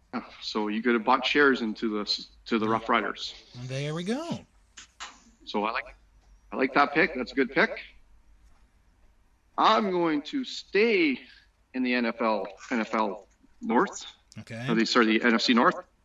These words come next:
Speaker 1: Keep it with the Chicago Bears.
Speaker 2: Yes.
Speaker 1: Right? You need to have that rivalry between the Packers and the Bears.
Speaker 2: Yes. I was kinda
Speaker 1: So
Speaker 2: hoping if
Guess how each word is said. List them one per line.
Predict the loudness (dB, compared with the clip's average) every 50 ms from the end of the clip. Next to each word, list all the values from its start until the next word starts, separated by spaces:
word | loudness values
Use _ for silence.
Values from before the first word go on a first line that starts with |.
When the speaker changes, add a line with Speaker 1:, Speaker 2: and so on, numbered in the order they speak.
| _ _ _ _ _ _ _ _
Speaker 1:
Keep | 0 0 2 4 6
it | 4 4 4 0 -4 -2
with | 0 2
the | 4 4
Chicago | 2 2 0 -2 0 2 4 4 4 4
Bears. | 4 2 2 2 2 0 -4 -6
Speaker 2:
Yes. | -6 -4 -2 -2 0 0 0 0 0 0 -2 -4 -6 -8 -10 -8 -8 -10 -10 -12 -14 -16 _ -20 -20 _ _ _ _ _ _ _ _ _ _ _ _ _ _ _ _ _ _ _ _ _ _ _ _ _ -4
Speaker 1:
Right? | 0 2 2 2 0 0
You | 0 2
need | 4 4 6
to | 6
have | 4 6 6
that | 4 4 6
rivalry | 6 6 6 6 6 4 2 0 0 -2
between | -4 -6 -10 -10 -6 -4 -2 -2 0 -2
the | -4
Packers | -4 0 2 2 2 2 0 -4 -6 -6 -6
and | -4 -4 -4
the | -2
Bears. | 0 0 0 0 0 -2 -4 -6 -10 -12 -16 -18 -20 _ _ _ _ -20
Speaker 2:
Yes. | -20 -14 -10 -8 -6 -4 -4 -6 -6 -10 -10 -10 -12 -12 -14 -16 -18 -20 _ _ _ _ _ _ _ _ _ _ _ _ _ _ _ _ _
I | -14 -8 -6 -6
was | -6 -4
kinda | 0 2 4 4 4 2
Speaker 1:
So | 2
Speaker 2:
hoping | 0 0 0 -2 -4 -4 -4 -2 -4 -6 -8 _ _ _ _ _
if | -10 -10 -10 -10 -12 -20